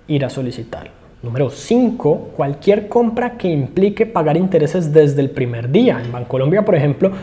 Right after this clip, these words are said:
da-, el Banco Davivienda cobra intereses desde el primer momento con la compra de gasolina con tarjetas de crédito, mientras que hay otro banco como Colpatria, creo, que te ofrece una tarjeta de crédito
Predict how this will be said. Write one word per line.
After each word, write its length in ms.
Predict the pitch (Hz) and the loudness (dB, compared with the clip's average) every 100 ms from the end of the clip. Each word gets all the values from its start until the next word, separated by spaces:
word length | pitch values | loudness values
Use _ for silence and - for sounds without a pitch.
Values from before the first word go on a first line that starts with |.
| - - | -14 -6
da-, 320 | 139 135 135 | -2 -2 0
el 140 | 143 135 | 0 0
Banco 320 | 143 151 185 | 0 0 2
Davivienda 680 | 170 151 135 151 196 151 147 | 4 4 4 2 2 0 0
cobra 260 | 156 151 | 0 2
intereses 760 | 185 196 180 147 175 - 123 127 | 0 2 4 6 6 4 -2 -2
desde 180 | 131 | -2
el 60 | 139 | -2
primer 340 | 139 135 135 | 0 2 2
momento 560 | 156 185 190 180 - 214 - - - - - - | 4 8 8 6 2 -4 -8 -18 -20 -20 -20 0
con 380 | 175 175 202 175 | 4 4 2 -2
la 160 | 139 | -4
compra 320 | - 147 147 | -2 -2 2
de 100 | 160 | 2
gasolina 760 | 160 160 - 175 185 175 147 180 | 2 0 2 4 6 6 2 -2
con 220 | - 156 151 | -4 -4 -2
tarjetas 400 | 175 147 143 139 | -2 0 0 0
de 140 | 139 | 2
crédito, 340 | 202 196 123 | 2 2 0
mientras 380 | 123 139 143 - | -2 -2 0 0
que 80 | - | 4
hay 100 | 160 | 4
otro 220 | 202 233 | 6 4
banco 320 | 214 185 202 | 4 2 -2
como 280 | 190 175 160 | -2 0 2
Colpatria, 680 | 165 156 151 214 185 165 208 | 4 2 2 -4 -2 -4 -2
creo, 240 | - 147 196 - - - - | -2 -2 -4 -12 -20 -20 -2
que 340 | 156 139 - - | 0 0 -4 -2
te 240 | 147 135 | 0 2
ofrece 300 | 139 156 151 | 0 0 2
una 160 | 196 196 | 0 0
tarjeta 320 | 151 147 180 | -2 0 2
de 60 | |
crédito 360 | 160 151 151 170 | 2 2 2 2